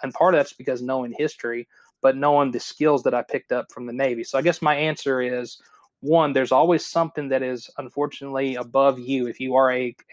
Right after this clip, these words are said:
a person who thinks too intellectually, sometimes you have to put on that collective mindset and say, "There's some reason why we're in this place."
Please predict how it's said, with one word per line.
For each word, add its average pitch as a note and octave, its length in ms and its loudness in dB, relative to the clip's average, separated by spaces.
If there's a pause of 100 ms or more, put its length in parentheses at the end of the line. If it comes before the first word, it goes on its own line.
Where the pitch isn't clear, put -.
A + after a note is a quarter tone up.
(160)
a - 60 -10
person C#3+ 360 0
who B2+ 120 -2
thinks C3 300 -6
too C#3 220 -4
intellectually, D#3 800 0 (320)
sometimes D3 440 2
you C#3 60 4
have - 80 -2
to - 80 -16
put C3+ 140 -2
on C3 160 2
that B2+ 180 -4
collective C3 540 0
mindset A#2+ 480 -2
and B2 100 -14
say, B2+ 160 -2
"There's A#2 220 -6
some D#3 460 0
reason B2 440 0
why B2 260 4
we're A#2+ 220 -4
in A#2+ 200 -12
this A2+ 140 -10
place." - 540 -8